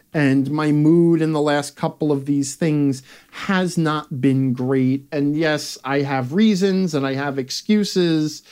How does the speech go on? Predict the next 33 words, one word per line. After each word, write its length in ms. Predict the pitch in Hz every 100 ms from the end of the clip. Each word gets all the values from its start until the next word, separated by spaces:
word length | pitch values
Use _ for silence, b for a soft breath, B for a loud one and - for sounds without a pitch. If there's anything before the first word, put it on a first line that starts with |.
| B B B -
Um, 640 | 151 139 135 135 135 139 -
but 420 | 180 127 165 151
nonetheless, 880 | 185 202 185 175 151 151 143 139 -
it 140 | - 160
really, 580 | 185 170 156 139 135 - _
it's 220 | 160 -
not, 260 | 185 185 -
it's 140 | -
still 180 | - 262
not 240 | 202 143
good 260 | - 156 151
for 160 | -
me 140 | 139 135
to 160 | 123 - _
take 240 | - 147 135
it 80 |
out 220 | 120 127 117
on 180 | 104
people, 520 | - 123 113 - 104 - b b b b
you 40 | 214
know, 220 | 147 131 254
even 240 | 247 262
if 120 | 226
it's 160 | 226 165
mostly 380 | 165 170 175 160
just 200 | 151 139
coming 240 | 147 143
off 240 | 135 135 135
as 140 | 131
funny, 340 | - 139 127
angry, 280 | 123 123 123
being 300 | 123 123 117
angry. 500 | 120 113 110 107 107